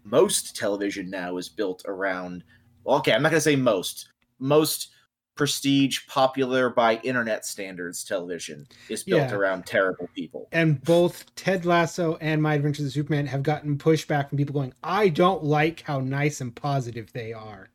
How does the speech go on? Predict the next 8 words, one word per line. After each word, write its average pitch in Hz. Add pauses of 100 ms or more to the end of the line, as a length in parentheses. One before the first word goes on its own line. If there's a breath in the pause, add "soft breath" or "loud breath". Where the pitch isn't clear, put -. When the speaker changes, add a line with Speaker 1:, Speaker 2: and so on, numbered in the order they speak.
(520)
Speaker 1:
Yeah, 139
but 127
even 156
that 131
pushback 117
is 92
actually 104
quite 101